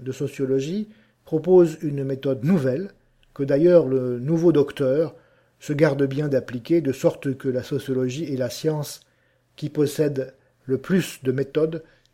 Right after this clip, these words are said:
et le moins de résultats. C'est donc, euh, par les faits réguliers qu'il convient de commencer. Mais dès que la règle est bien établie, dès qu'elle est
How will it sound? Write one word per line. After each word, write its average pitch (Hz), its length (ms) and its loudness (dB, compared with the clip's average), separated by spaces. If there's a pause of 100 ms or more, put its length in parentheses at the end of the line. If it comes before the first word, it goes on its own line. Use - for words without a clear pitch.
(120)
et 151 200 -4
le 127 160 -4
moins 143 380 -4
de 131 120 -6
résultats. 117 580 -8 (2500)
C'est - 160 -4
donc, 226 420 2
euh, 147 440 -4
par 135 140 -6
les 147 140 -2
faits 143 300 0
réguliers 170 600 0
qu'il 120 200 -12
convient 127 400 -8
de 117 80 -8
commencer. 123 760 -10 (800)
Mais 147 120 -2
dès 233 220 0
que 202 120 -2
la 151 140 2
règle 165 240 2
est 143 60 4
bien 160 180 0
établie, 131 480 -2
dès 175 160 0
qu'elle 160 180 0
est 151 160 -6